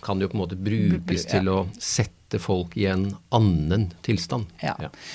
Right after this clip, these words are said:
Speaker 2: Man kan jo ruse seg på jogging og shopping.
Speaker 1: Absolutt.
Speaker 2: Og mat og sex og, ja.
Speaker 1: Ja.
Speaker 2: Men i dag skal vi, eh, zoome inn på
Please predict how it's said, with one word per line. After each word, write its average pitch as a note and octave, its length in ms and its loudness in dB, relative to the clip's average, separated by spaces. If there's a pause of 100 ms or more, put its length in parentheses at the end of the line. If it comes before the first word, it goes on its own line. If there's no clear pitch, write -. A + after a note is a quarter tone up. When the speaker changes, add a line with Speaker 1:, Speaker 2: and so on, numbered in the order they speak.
(140)
Speaker 2:
Man A3 120 0
kan G#3 140 4
jo G#3 60 8
ruse E3 220 6
seg E3 140 8
på F#3 100 6
jogging E3 380 6 (280)
og F#3 120 0
shopping. E3+ 360 2 (380)
Speaker 1:
Absolutt. D#3+ 460 0
Speaker 2:
Og D3 340 -6
mat D#3 420 2
og D#3 160 0
sex - 400 0
og, C#3+ 320 2
ja. G2 120 2 (240)
Speaker 1:
Ja. A#2 80 -4 (520)
Speaker 2:
Men F#3+ 100 2
i G3+ 60 4
dag G#3 280 10
skal F#3 300 6
vi, G3+ 360 8
eh, G3 560 6
zoome F#3+ 580 8
inn F#3 360 6
på F3+ 520 4